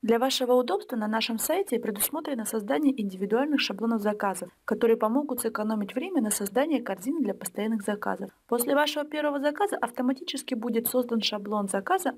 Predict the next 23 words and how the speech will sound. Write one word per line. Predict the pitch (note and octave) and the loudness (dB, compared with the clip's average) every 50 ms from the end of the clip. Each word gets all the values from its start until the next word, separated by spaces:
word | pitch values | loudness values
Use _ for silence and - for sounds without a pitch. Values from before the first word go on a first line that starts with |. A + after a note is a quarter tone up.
| - | 0
«Мой | A3+ C4+ D4+ D#4 | 0 0 0 0
первый | D4+ - A3+ A3+ G#3+ G#3+ | 0 -2 0 0 0 -2
заказ». | G3+ G3+ F#3+ F3+ F3+ - F#3 F3 - - _ _ _ _ _ _ - - - _ - | -2 -2 -4 -6 -6 -8 -10 -10 -12 -16 _ _ _ _ _ _ -14 -14 -14 _ -2
Этот | B3 A#3+ A#3 A#3+ A#3+ | 0 2 2 2 2
шаблон, | B3 A#3+ A3+ C#4 F4+ G4 G4+ - _ | 0 0 2 0 0 0 0 -4 _
а | - G#3 | -6 -2
также | G#3 A#3 A3+ G#3+ G#3 A3 | 0 0 0 0 -2 -4
все | G#3 - - C4 B3+ | -4 0 2 2 2
созданные | A#3+ B3 B3+ A#3+ A#3 - A3 G#3 G3+ G3+ | 4 2 2 2 2 2 2 0 0 -4
впоследствии | F#3+ - G#3+ G3+ - - C4+ F#4+ A4 G#4 - - G#3+ G3+ | -4 -4 -4 -4 -2 -2 -2 0 0 -2 -2 -2 -2 -2
шаблоны | G3 - G3+ G3 G3 G3 F#3+ F#3 | -2 -2 -2 -2 -2 -4 -4 -2
заказов | F#3 F#3 F3+ - F3+ F3+ F#3+ - - | -4 -4 -4 -4 -6 -6 -10 -8 -2
можно | A3+ B3+ D4+ D4+ - D4 | 0 0 0 0 0 -2
редактировать. | B3 G3+ G3 F#3+ F3+ - - E3+ E3 E3 E3 D#3+ - - - _ _ _ _ _ | -2 -2 -2 -6 -8 -8 -6 -4 -4 -4 -6 -8 -12 -20 -20 _ _ _ _ _
После | - B3 A#3+ A#3+ C4 | 0 0 0 0 0
того, | B3+ C4 C4 B3+ B3+ | 0 0 0 0 0
как | - C4 B3 | -2 -2 0
вы | C4 B3+ | 0 0
авторизовались | B3 B3 C4 B3 B3 A#3+ C4 B3+ B3+ B3+ B3 B3 - | 0 0 -2 -2 0 2 2 4 4 2 2 2 0
на | B3 A#3+ | -2 0
сайте | A#3+ B3+ A#3+ A#3+ A#3+ A#3+ | 2 2 2 2 2 2
Прагматик | A#3+ - A#3 A#3 A3+ A#3+ B3 A#3+ B3 B3+ A#3+ - | 2 0 0 0 2 2 2 2 2 0 0 4
ру, | D#4 G4+ | 4 4